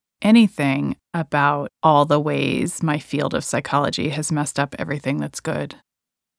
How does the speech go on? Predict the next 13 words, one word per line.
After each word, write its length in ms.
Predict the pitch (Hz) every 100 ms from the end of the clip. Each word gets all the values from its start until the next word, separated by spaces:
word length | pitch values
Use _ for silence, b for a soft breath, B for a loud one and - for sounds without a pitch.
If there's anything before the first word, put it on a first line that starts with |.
| _
But 680 | 202 202 127 - - - - _ _ -
there 100 | 190
was 160 | 202 190
something 360 | 208 214 240
about 340 | 196 156 156 -
that 240 | 160 -
book 420 | 180 175 165 - -
that 180 | 160
really 320 | 160 170 165 160
did 280 | 151 147
kind 200 | - 165
of 80 | 160
inspire 840 | 139 147 - 143 139 139 143 151